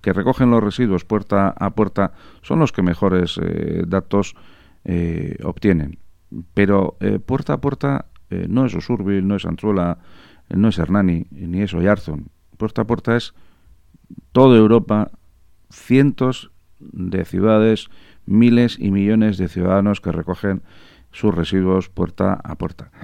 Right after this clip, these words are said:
Y en Guipúzcoa, algo que, por ejemplo, los expertos que han redactado la estrategia, mm, se sorprendían, eh, sobremanera, era cómo estaba encima de la mesa un debate que no existe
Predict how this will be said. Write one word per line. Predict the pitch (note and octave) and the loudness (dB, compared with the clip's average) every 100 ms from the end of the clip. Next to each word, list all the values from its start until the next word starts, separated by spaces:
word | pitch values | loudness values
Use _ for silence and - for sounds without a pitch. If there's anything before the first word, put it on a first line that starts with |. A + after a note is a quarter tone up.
| - - - - _ | -20 -20 -20 -20 _
Y | G#2 G#2+ G#2 G#2+ G#2+ | 0 2 4 4 4
en | G#2 | 4
Guipúzcoa, | G2+ C#3+ - B2+ | 2 0 2 4
algo | A#2 A2+ G#2 | 4 4 4
que, | G#2+ G#2 | 4 4
por | G2+ G2 | 4 2
ejemplo, | F#2+ A2+ G2 | 2 2 2
los | E2 | 0
expertos | D#2+ G#2 G2 G2 | -2 0 0 0
que | G#2+ | 2
han | |
redactado | F#2+ F#2+ F#2 G#2+ | 2 2 2 2
la | G2 | 2
estrategia, | F#2 F2+ G2 A2+ G#2 F2+ E2 E2+ | 2 -2 0 0 0 0 0 -4
mm, | - F2+ F2 F2+ F2+ F#2+ | -4 -2 0 0 -4 -8
se | - F2 | -6 -2
sorprendían, | F#2 - F2 F#2 A2 A2+ G#2+ G#2 G#2 | -2 0 0 2 4 4 4 4 4
eh, | G2+ G#2 G2 G2 F#2+ | 2 2 2 0 -2
sobremanera, | - F#2+ F#2+ G2 A2 G#2 G2+ - - - - - | -2 0 2 2 4 4 2 -4 -20 -20 -20 -10
era | - C3 C3+ | 0 2 4
cómo | C#3+ C#3 | 6 6
estaba | G#2+ - B2 A#2 | 4 2 2 4
encima | G2+ B2 A#2 A2+ | 2 2 2 4
de | G#2+ G#2+ G#2+ | 4 4 4
la | G#2+ G#2+ | 4 4
mesa | A#2 G#2+ A#2 - - - _ _ | 2 2 0 -2 -10 -20 _ _
un | D3 D3 | 4 6
debate | B2+ C3 C3+ B2+ - - - - | 6 4 4 0 0 -14 -20 -4
que | G2+ | 2
no | A2 C3+ | 6 6
existe | A#2 C3+ B2+ - - | 4 0 -4 -6 -10